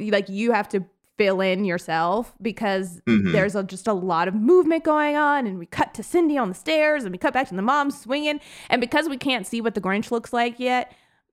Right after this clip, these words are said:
Speaker 1: for some reason, she's, she just looks like she's fighting herself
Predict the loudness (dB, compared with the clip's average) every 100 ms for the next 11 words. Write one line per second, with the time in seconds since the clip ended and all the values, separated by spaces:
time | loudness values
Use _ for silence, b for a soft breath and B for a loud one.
0 | _ 0 0 0 -2 0 -4 -2 -2 -2
1 | -6 _ -10 -4 -4 -4 -12 _ -8 -4
2 | -2 -2 -2 -4 -6 -6 -2 -2 0 -2
3 | -4 -4 -4 -2 -2 -2